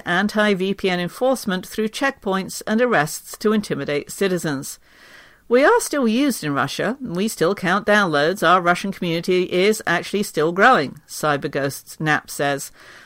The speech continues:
"But instead of simply blocking V P N traffic, the Russian government is pulling another string now. They forbid it, and then they're going to enforce it, maybe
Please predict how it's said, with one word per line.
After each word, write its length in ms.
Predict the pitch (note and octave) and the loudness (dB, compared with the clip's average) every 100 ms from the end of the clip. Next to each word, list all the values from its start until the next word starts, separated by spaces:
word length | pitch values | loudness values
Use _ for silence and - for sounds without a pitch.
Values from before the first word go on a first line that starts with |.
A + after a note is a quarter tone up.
| - | 0
"But 280 | A3 B3 C4 | 6 6 6
instead 360 | B3+ - D4+ | 2 2 2
of 100 | F#4+ | 2
simply 320 | - A#3 G#3+ | 2 0 0
blocking 520 | G3 C3 C#3+ G3 C4+ B3 | -2 2 2 2 0 0
V 160 | C4 | 0
P 160 | B3 B3+ | 0 0
N 140 | B3 | 0
traffic, 560 | A#3 B3+ B3 B3 A#3+ - - | 2 2 4 4 2 -2 -4
the 100 | B3+ | 2
Russian 360 | A#3+ C4 F#4 | 4 2 0
government 360 | C4+ E3+ F3+ F#3+ | 4 4 4 0
is 140 | G#3+ | -2
pulling 340 | - D#3+ E3 F#3+ | -2 0 2 2
another 280 | F3+ F3+ G#3+ | 2 2 0
string 320 | - D#4 A#3 | -2 0 0
now. 260 | D#3 A#2+ - _ _ | 0 -2 -8 _ _
They 140 | C#4 | 0
forbid 320 | B3+ C4+ D4 | 0 2 4
it, 180 | F#3+ - - - - - | 2 0 -8 -20 -20 -4
and 120 | F3 | 0
then 140 | A#3 D4+ | 2 2
they're 100 | D4 | 4
going 260 | A#3+ A3+ | 4 6
to 80 | A3 | 6
enforce 460 | A3+ A3 A3 F#3 - | 6 4 2 2 -2
it, 220 | - - - | -6 -10 -2
maybe 560 | G#3+ B3+ G3 F3 E3+ | 2 4 4 2 0